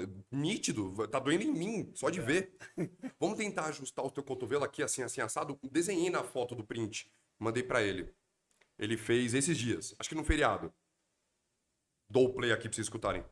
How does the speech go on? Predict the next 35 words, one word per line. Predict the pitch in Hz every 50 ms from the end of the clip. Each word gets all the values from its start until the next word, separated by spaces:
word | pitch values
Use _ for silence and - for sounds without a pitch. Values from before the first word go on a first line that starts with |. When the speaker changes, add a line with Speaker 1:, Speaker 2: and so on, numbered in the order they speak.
| _ _
Speaker 1:
"Pô, | - 110 113
Arthur, | 107 107 - 120 110 85 - - - - - _
pela | 110 110 107
primeira | 107 113 113 110 117 127 131 135 135
vez | 107 98 113 117 117 113 - - - - _ _ -
fiz | - 120 113 113
um | 120
muscle | 113 113 110 110 120 117
snatch, | 113 107 113 107 104 104 101 - - - _ _ -
fiz | - 123 120 117
um | 131 127
snatch | 113 107 113 117 113 113 117 - - -
sem | - - - 139 127 127
doer | 127 127 123 120 120 120
meu | 117 117 113 110
ombro." | 104 104 98 98 - - 98 - - _ _ _ _ _ _ _ _ - - - - - - - 107
Então, | 110 123 165 165
assim, | 170 - - 127 113 113
algumas | - 127 143 185 214 214
pessoas | 214 185 160 - 151 135 110
sentem | - 113 95 - 95 95
dor | 92 104 107 95 85 - _ _ _ _ _ _
porque | _ 131 - 143
tá | - 156
puxando | - - - - 147 143
de | 143 143
maneira | 131 127 131 147 151
errada. | 135 - - 90 85 82 - - - _ _ - - - - _ _ 110
Tá | 117
Speaker 2:
Uhum. | - 104
Speaker 1:
puxando | 127 135 107 - - 156 139 135
longe, | 131 123 127 143 147 143 139 120 101 110 117
aí | 120 135
tem | 135 - 151
aquela, | 135 - - 147 135 131 123